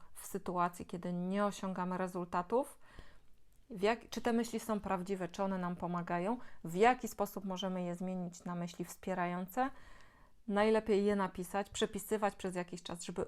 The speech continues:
utrwaliły się w naszym umyśle i to, co bardzo ważne, podejmować działania zgodne z tym nowym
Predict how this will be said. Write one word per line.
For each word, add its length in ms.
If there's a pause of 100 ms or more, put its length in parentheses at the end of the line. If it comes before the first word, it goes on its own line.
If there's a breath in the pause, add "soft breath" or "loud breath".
(120)
utrwaliły 720
się 140
w 40
naszym 380
umyśle 420 (340 loud breath)
i 60
to, 140
co 280
bardzo 460
ważne, 300
podejmować 720
działania 420
zgodne 400
z 60
tym 200
nowym 320